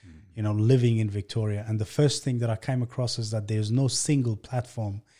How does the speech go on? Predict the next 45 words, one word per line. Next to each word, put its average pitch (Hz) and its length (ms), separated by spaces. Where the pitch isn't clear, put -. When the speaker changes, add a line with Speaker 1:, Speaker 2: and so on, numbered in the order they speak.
Speaker 2:
that 104 180
brings 120 320
all 165 200
of 123 140
the 127 80
Muslims. 113 420
So - 360
I 123 60
basically 120 520
had 117 140
the 107 60
same 120 300
idea 113 420
as 110 180
you 135 100
did. 107 260
Who 147 160
is 123 120
a 113 40
Sufi? 113 380
You 117 120
know, 101 120
wh-, 110 300
when 123 140
I 147 100
entered 147 280
the 131 60
community, 151 460
these 127 260
questions 117 460
were 104 100
raised. 104 380
Who 156 160
is 123 120
the 117 60
Su-, - 280
who 165 140
is 131 100
a 117 60
Sufi? 117 420
What 147 160
does 127 140
a 110 60
Sufi 110 320
do? 104 200